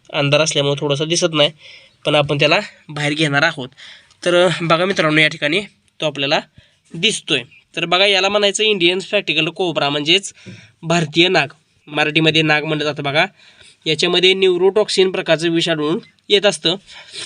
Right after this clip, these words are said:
आणि हा साप विषारी आहे. विषारी असल्यामुळं थोडंसं काळजीपूर्वक वगैरे त्याला पकडावं लागतं.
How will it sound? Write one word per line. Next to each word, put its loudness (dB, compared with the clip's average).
आणि 2
हा -2
साप 4
विषारी 2
आहे. -8
विषारी 0
असल्यामुळं 2
थोडंसं 0
काळजीपूर्वक 2
वगैरे -2
त्याला 0
पकडावं 2
लागतं. -2